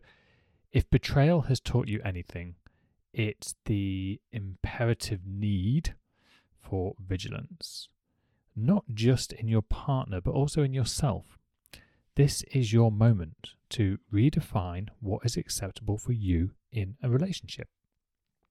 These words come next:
We're not looking at how you were in your previous relationship. We're looking at what can you take from what you've learnt in your previous relationships and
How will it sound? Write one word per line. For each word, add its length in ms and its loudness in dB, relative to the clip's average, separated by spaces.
We're 120 10
not 220 8
looking 380 4
at 80 -2
how 120 0
you 180 0
were 180 6
in 160 0
your 100 0
previous 480 -2
relationship. 500 -2
We're 100 0
looking 360 2
at 100 -4
what 240 4
can 120 4
you 100 4
take 300 0
from 480 2
what 180 -4
you've 160 -2
learnt 460 4
in 140 -6
your 160 0
previous 520 -4
relationships 920 -6
and 640 -2